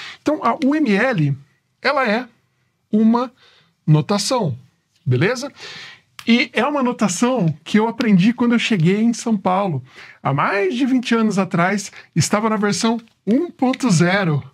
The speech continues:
U M L um ponto zero, quando eu cheguei. E a versão mais popular, que é a um ponto um, completou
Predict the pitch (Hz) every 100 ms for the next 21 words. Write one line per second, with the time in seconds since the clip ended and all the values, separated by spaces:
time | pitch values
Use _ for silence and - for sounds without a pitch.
0 | _ _ _ 160 165 170 180 208 208 208
1 | 220 214 170 156 165 139 127 - _ -
2 | 165 165 190 147 131 123 - - - -
3 | 190 208 247 262 233 285 - - 262 202
4 | 247 214 - - 185 185 240 - 247 202
5 | 175 185 247 - _ _ _ _ _ _
6 | _ _ 208 185 208 196 202 240